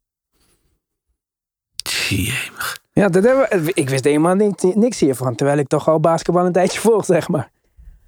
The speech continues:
Speaker 1: Ja. Nee, ik heb, dit is, eh, dit is voor mij ook nieuw.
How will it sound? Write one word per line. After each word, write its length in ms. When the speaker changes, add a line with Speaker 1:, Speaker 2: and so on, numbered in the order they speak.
Speaker 1:
Ja. 380
Nee, 320
ik 160
heb, 160
dit 200
is, 240
eh, 80
dit 160
is 60
voor 140
mij 140
ook 80
nieuw. 260